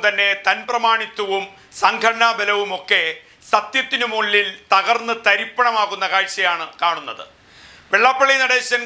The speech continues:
കഴിഞ്ഞ ദിവസങ്ങളിലൊക്കെ international കോളും national കോളും അതോടൊപ്പം തന്നെ പ്രാദേശിക രീതിയിൽ നെട്ടോട്ടത്തിലാണ്. പത്ത് വർഷം മുമ്പ് നാസിൽ എങ്ങനെയാണോ തൻ്റെ ആത്മാഭിമാനം സംരക്ഷിക്കാൻ വേണ്ടി ഓടിയത്,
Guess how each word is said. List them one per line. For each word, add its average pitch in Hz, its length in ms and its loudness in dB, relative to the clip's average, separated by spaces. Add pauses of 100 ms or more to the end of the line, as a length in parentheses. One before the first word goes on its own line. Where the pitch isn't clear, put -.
കഴിഞ്ഞ 233 220 -2 (100)
ദിവസങ്ങളിലൊക്കെ 240 840 0 (540)
international 247 640 0 (100)
കോളും 226 300 2 (120)
national 226 400 0 (140)
കോളും 233 300 2 (380)
അതോടൊപ്പം 233 440 0
തന്നെ 233 160 2 (100)
പ്രാദേശിക 233 560 0 (560)
രീതിയിൽ 233 380 0 (240)
നെട്ടോട്ടത്തിലാണ്. 226 880 -2 (500)
പത്ത് 214 300 2
വർഷം 269 360 0
മുമ്പ് 247 240 0 (180)
നാസിൽ 240 380 0 (360)
എങ്ങനെയാണോ 226 600 0 (180)
തൻ്റെ 226 340 0 (300)
ആത്മാഭിമാനം 220 760 -2 (140)
സംരക്ഷിക്കാൻ 214 640 -2 (100)
വേണ്ടി 202 240 -2 (240)
ഓടിയത്, 208 420 2